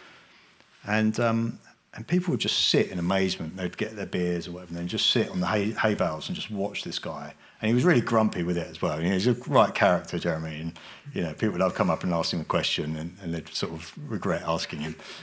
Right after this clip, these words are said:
But, and then, but as it would go on, and, like, the years would, people would come and then buy some clogs from him. And you'd, you'd watch him, he'd get a piece of paper out, and they'd stand on the piece of paper, and he'd draw around their foot. And be like, "Right, okay, got it.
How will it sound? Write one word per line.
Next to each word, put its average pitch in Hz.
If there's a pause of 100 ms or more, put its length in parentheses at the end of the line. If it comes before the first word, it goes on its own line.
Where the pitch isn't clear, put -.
(140)
But, 90 (480)
and 143
then, 190
but 156
as 175
it 185
would 139
go 143
on, 123
and, 92
like, 104
the 110
years 127
would, 120 (240)
people 175
would 139
come 131
and 123
then 127
buy 123
some 123
clogs 185
from 82
him. 73 (120)
And 120
you'd, 123 (140)
you'd 123
watch 147
him, 113
he'd 101
get 117
a -
piece 113
of -
paper 107
out, 87
and 92
they'd -
stand 113
on 107
the 101
piece 101
of -
paper, 92
and 90
he'd 85
draw 101
around 95
their 92
foot. - (720)
And 95
be 95
like, 90
"Right, 98
okay, 104
got 110
it. 113